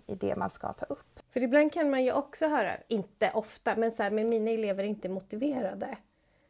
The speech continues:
Speaker 2: Och den där är ju också svår. Hur kan man tänka då? Man upplever så här, "Mina elever är inte motiverade", och lite lägger över ansvaret på, på eleverna.
Speaker 1: Jag tror verkligen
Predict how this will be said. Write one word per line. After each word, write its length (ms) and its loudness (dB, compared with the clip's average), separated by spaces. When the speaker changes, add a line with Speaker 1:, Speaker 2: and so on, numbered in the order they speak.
Speaker 2:
Och 80 -2
den 180 4
där 160 6
är 60 6
ju 100 6
också 420 -2
svår. 380 -2
Hur 120 0
kan 200 2
man 120 4
tänka 320 4
då? 200 6
Man 180 4
upplever 360 2
så 120 0
här, 180 2
"Mina 360 4
elever 340 2
är 200 0
inte 240 -4
motiverade", 540 2
och 120 0
lite 280 2
lägger 300 4
över 340 2
ansvaret 640 -2
på, 200 4
på 80 4
eleverna. 600 4
Speaker 1:
Jag 240 6
tror 260 8
verkligen 420 8